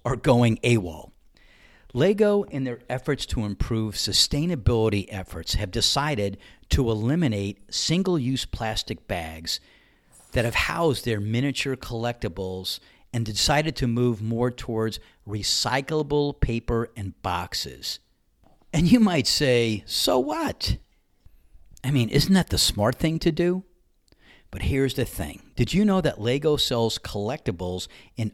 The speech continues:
opaque plastic bags? And they do that so you don't know which collectibles you're buying. It enhances more purchases.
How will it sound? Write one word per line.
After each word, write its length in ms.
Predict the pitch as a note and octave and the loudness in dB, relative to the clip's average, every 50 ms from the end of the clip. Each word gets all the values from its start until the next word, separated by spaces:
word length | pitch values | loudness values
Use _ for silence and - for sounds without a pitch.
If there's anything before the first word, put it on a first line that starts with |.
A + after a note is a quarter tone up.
| - - | -2 2
opaque 580 | A#2 D#3 E3+ - - - D#3 C#3+ C#3 - - | 2 2 4 4 4 4 4 4 -2 -6 -8
plastic 720 | - - - C3 B2+ B2+ B2+ - - - D3 B2 _ _ - | -8 -8 -6 -4 -4 -2 -2 -2 -4 -6 -8 -10 _ _ -10
bags? 580 | - E2+ C#2+ D2 - - - D2+ - - - - - - - - _ - | -10 -10 -10 -10 -14 -16 -16 -12 -10 -10 -10 -10 -14 -20 -20 -20 _ -4
And 140 | C3+ C#3 D3+ | -2 0 2
they 140 | D#3 D3+ | 2 0
do 280 | B2+ - - A#3+ B3+ A#3+ | 0 0 0 2 2 2
that 360 | D3 G#2+ G2 G2+ A2+ A#2+ - _ _ _ _ _ _ _ | 2 0 0 0 -2 -2 -6 _ _ _ _ _ _ _
so 220 | - - - D#3+ C#3+ | -6 0 2 4 4
you 300 | B2+ A#2 B2+ D3+ E3 E3 | 4 6 6 6 6 6
don't 240 | F3 F3 F3 - B2 | 4 2 2 0 0
know 520 | A2 A2+ A2 G#2+ G#2+ G#2 G#2 G#2 G#2+ - - _ - | 0 2 2 2 2 2 2 0 -2 -6 -10 _ -10
which 380 | - G2+ G#2+ C#3 D#3 - - - | -4 2 2 2 2 2 -2 -2
collectibles 880 | - D#3 C#3+ B2+ A2 G#2+ A2 - - F#2+ E2 G#2 G2 F#2 F#2 F2+ - - - | -2 -4 -2 0 0 -2 -2 -4 -6 -6 -4 -2 -2 -2 -2 -4 -6 -10 -10
you're 260 | G#2 G#2 G2+ F2+ D#2+ - - - | -10 -10 -10 -10 -12 -14 -6 -6
buying. 520 | A2 G#2 G#2 F#2+ E2+ D#2 D#2 E2 E2 - _ _ _ _ _ _ - | -4 -4 -4 -6 -8 -10 -12 -16 -20 -20 _ _ _ _ _ _ -6
It 120 | B2 A2+ G#2+ | -4 -2 -2
enhances 1040 | G#2+ G#2+ E2+ - - - C3+ C#3+ D#3 E3 D3+ - - E3+ E3+ E3 E3+ E3+ - - - - - _ _ _ - | -2 -4 -6 -6 -4 -2 -2 0 0 0 -2 -4 -4 -4 -2 -2 -4 -4 -6 -10 -12 -16 -20 _ _ _ -4
more 520 | A2+ A2+ A2+ A2 A#2+ B2 B2 A#2+ A#2 - - _ _ - | 0 2 2 4 4 4 4 4 2 -2 -6 _ _ 0
purchases. 800 | - - A2+ G2+ - - - - - - - C2+ - - - | 2 2 2 0 0 -4 -6 -6 -6 -8 -8 -10 -12 -14 -14